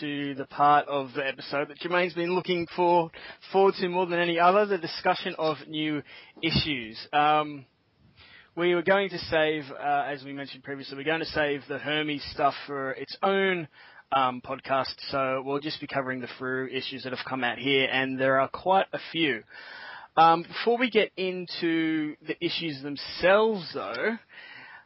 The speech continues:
once again, the topic of, um, cover art,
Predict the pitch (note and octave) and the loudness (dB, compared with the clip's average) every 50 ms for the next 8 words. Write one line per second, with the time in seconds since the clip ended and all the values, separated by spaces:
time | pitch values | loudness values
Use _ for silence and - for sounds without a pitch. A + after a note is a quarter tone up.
0 | _ _ - F#4+ D#3+ F#3 G3+ G3+ - G3+ E3+ - E3 D#3+ D#3+ D#3+ D#3 D3+ D3+ C#3 | _ _ -4 2 2 2 2 2 -2 -4 -2 0 0 0 2 0 0 -2 -4 -4
1 | D3 D3+ C#3+ C#3+ C#3+ C#3+ C#3+ C#3 C#3 C#3 C#3 C#3 C#3 C#3 C#3 C#3+ C3+ - _ _ | 0 2 2 2 2 0 -2 -2 -2 -4 -4 -4 -4 -6 -6 -8 -12 -14 _ _
2 | _ _ _ _ _ _ _ _ - - E3 D#3 - D3 C#3+ - - - _ B2+ | _ _ _ _ _ _ _ _ -4 -4 -4 -2 -2 -6 -8 -8 -12 -12 _ -2
3 | C3 C3 C3 C3 C3 C3 C3 B2+ B2+ C3 A#2+ - - - C3 B2+ B2+ B2+ B2+ B2 | -2 0 0 0 0 0 0 -2 -4 -6 -8 -10 -8 -2 0 2 2 2 0 -4
4 | B2 - - - E3 D#3+ D3 D3+ C#3+ C3+ C3 B2+ B2 A#2+ A2+ - | -8 -6 0 2 4 4 4 4 4 4 6 6 4 4 2 -2